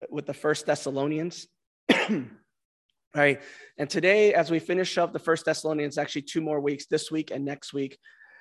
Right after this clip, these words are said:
I have it titled A Picture of a Growing Community as a title, A Picture of a Growing Community. And Paul, as he gives these final instructions to the Thessalonian church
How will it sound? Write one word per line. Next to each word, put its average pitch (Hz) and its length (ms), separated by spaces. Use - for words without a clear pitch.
I 151 60
have 185 240
it 175 120
titled 170 600
A 139 180
Picture 190 460
of 147 200
a 143 60
Growing 147 460
Community 123 680
as - 140
a 175 40
title, 123 220
A 107 40
Picture 180 320
of 160 100
a 147 40
Growing 151 280
Community. 139 500
And 143 280
Paul, 190 460
as 151 140
he 165 80
gives 175 300
these 156 240
final 165 420
instructions 151 760
to 147 100
the 139 140
Thessalonian 143 680
church - 420